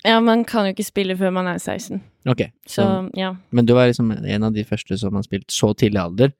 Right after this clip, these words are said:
Speaker 1: Mhm.
Speaker 2: og det var mye prat om det, og hun Mia Svele, og
Speaker 1: <laughs>
Speaker 2: at hun er god og sånn. Så hvordan var det å bli tatt opp, eh, i et, et A-lag og et el-, elitelag når du er så ung, da?
Speaker 1: Mhm. Ehm,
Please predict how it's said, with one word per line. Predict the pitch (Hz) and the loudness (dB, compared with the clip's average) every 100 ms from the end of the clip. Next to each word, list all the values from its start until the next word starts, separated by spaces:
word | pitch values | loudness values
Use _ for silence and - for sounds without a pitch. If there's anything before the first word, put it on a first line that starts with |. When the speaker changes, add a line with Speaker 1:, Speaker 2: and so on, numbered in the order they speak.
| 214 | -8
Speaker 1:
Mhm. | 196 196 240 _ _ - | -6 -6 -8 _ _ -4
Speaker 2:
og | 113 | 0
det | |
var | - | 2
mye | 107 107 | 4 2
prat | 101 98 - | 0 -2 -2
om | 104 | 0
det, | 101 101 | 0 0
og | 101 | 2
hun | 107 107 | 2 2
Mia | 98 | 0
Svele, | 101 202 92 - | -2 -4 -4 -6
og | 175 - 170 - - | -8 -6 -6 -6 -8
Speaker 1:
<laughs> | - - - 107 | -6 -8 -6 -6
Speaker 2:
at | - | -2
hun | 104 | 0
er | 101 | 0
god | 98 | -2
og | 101 131 | 0 0
sånn. | - _ _ _ _ - - - - | 0 _ _ _ _ -20 -20 -12 0
Så | 131 | 4
hvordan | 127 127 127 123 120 | 6 6 6 6 6
var | 120 | 6
det | 117 | 4
å | 147 127 | 2 4
bli | 123 | 4
tatt | 123 - 107 | 2 0 -2
opp, | 104 _ _ - | -2 _ _ -2
eh, | 107 107 104 104 107 120 _ _ _ _ _ _ _ | 2 4 2 2 -2 -6 _ _ _ _ _ _ _
i | 131 | 2
et, | 110 - | 2 2
et | 120 107 | -2 -2
A-lag | 107 98 98 104 104 | 0 0 2 2 2
og | 104 | 2
et | - | 2
el-, | 107 107 - | 0 0 0
elitelag | 110 113 - - 101 104 | 2 2 -2 -4 -2 0
når | 104 | 2
du | 107 | 2
er | 113 | 0
så | - | 0
ung, | 101 107 165 | 2 4 4
da? | 151 _ - | 2 _ -8
Speaker 1:
Mhm. | 202 196 196 - _ _ _ _ _ _ _ _ _ _ - | -6 -6 -10 -14 _ _ _ _ _ _ _ _ _ _ -6
Ehm, | 214 214 214 220 220 226 233 | 0 4 6 6 6 4 4